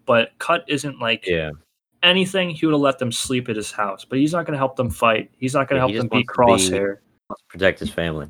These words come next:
Speaker 1: He, he's a family man. So I think, like, just this episode was, was just enough because
Speaker 2: Mm-hmm.
Speaker 1: we get to see him again. He's got the mutton chops. He's doing good. <laughs> Um, he gets off safely. He'll, he'll probably start another farm on another planet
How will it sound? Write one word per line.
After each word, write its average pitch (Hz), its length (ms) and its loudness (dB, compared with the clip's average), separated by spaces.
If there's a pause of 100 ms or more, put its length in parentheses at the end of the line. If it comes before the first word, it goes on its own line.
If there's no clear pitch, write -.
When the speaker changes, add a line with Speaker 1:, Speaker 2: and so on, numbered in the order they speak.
Speaker 1:
He, 139 100 -6
he's 143 280 4
a 135 60 2
family 123 480 0
man. 101 340 -16
So - 220 -2
I 123 140 4
think, 151 360 -8
like, 123 280 0 (420)
just 151 320 2
this 165 180 -2
episode 135 420 0
was, 120 240 -4
was 117 160 -4
just 127 280 -2
enough 104 520 -12
because 120 280 0
Speaker 2:
Mm-hmm. 117 80 -8
Speaker 1:
we 113 40 -2
get 123 100 2
to 113 60 -6
see - 180 -2
him 175 80 -2
again. 143 500 0 (100)
He's 113 140 -6
got 143 180 4
the 143 80 -2
mutton 120 260 -2
chops. 113 360 0
He's 107 140 -16
doing 147 240 0
good. 107 280 0 (260)
<laughs> 139 140 -2 (760)
Um, 117 360 4 (300)
he 123 120 2
gets 139 240 2
off 135 200 4
safely. 127 520 0
He'll, 123 140 -4
he'll 135 160 -2
probably 127 320 0
start 120 320 -2
another 117 280 -4
farm 110 380 -6
on 107 120 -10
another 107 240 -6
planet 107 400 -6